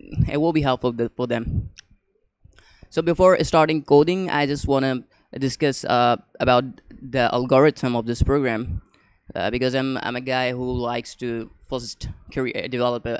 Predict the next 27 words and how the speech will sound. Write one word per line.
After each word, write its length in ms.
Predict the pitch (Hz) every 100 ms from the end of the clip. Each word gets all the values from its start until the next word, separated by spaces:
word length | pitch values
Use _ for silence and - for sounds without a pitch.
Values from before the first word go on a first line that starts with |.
| 117
an 120 | 120
algorithm, 640 | 120 123 127 143 160 165 - _ _ _
uh, 160 | 123 127
and 140 | 131 135
then 280 | 139 131 -
I, 300 | - 107 113 -
I 160 | 120 117
prefer 500 | 127 - 127 117 - - -
to 80 | -
co-, 300 | - 120 -
code, 380 | - 127 113 - _ - _ -
uh, 140 | 120
because 260 | 123 127 127 -
it, 140 | 151
it 280 | 151 127 139
will 120 | 151
be 120 | 147
much 240 | 151 147 -
easier, 540 | 151 147 139 127 - -
uh, 180 | 127 127
for 220 | - -
us 200 | 143 -
to 260 | 139 127 123 123 -
code 260 | 135 127 120
when 240 | 123 120
we 140 | 123 117
have 400 | 185 123 123